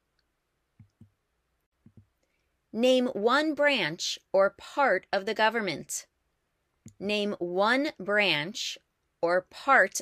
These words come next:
of the government. Congress.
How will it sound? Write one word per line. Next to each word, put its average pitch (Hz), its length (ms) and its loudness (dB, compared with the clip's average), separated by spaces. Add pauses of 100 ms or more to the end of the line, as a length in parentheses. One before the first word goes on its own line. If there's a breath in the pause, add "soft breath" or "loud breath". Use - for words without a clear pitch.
of 185 140 -6
the 196 100 -2
government. 175 840 -2 (3250)
Congress. - 1040 -4